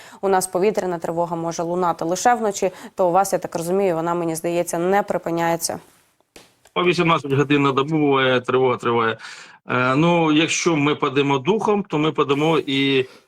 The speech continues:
Speaker 2: всі ми п-, повністю. Тому ми паде-, якщо тре-, не треба падати духом,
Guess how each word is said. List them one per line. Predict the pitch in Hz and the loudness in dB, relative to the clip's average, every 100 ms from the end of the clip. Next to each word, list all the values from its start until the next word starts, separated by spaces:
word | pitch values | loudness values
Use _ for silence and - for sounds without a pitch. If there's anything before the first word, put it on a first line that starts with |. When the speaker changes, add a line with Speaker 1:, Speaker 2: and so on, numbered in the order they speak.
| _ | _
Speaker 2:
всі | - 156 | -4 -2
ми | 135 | -2
п-, | 120 151 131 | -4 -2 -2
повністю. | - 160 131 120 - 110 - | 0 0 0 -4 -6 -8 -4
Тому | 143 147 | -2 0
ми | 143 131 | -2 -2
паде-, | 139 139 135 127 - - - | 0 2 2 0 -10 -14 -4
якщо | 160 - 175 147 | -2 0 0 0
тре-, | 165 165 | 0 0
не | 165 | 2
треба | 165 147 139 | 2 0 0
падати | 143 135 135 | -2 -4 -4
духом, | 131 180 185 190 185 | -2 -2 0 -2 -4